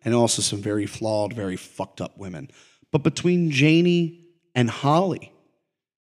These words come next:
I mean, he has two, two of his most vibrant characters in this book.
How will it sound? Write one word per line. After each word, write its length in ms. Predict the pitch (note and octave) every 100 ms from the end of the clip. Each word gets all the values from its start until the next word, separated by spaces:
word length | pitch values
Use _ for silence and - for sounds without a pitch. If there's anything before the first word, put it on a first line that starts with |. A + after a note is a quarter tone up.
| _ _ _ _ _ -
I 80 | A2+
mean, 120 | F#2+
he 120 | -
has 300 | - - -
two, 300 | - - F3+
two 320 | - - F#3
of 80 | C#3+
his 300 | C#3+ C#3+ - -
most 300 | D3 D3+ A#2+
vibrant 640 | A2 A#2+ C#3 D#3 C#3+ A#2+
characters 560 | - D3+ A3+ F#3+ G2 F#2
in 80 | D#2+
this 120 | -
book. 320 | - D2 -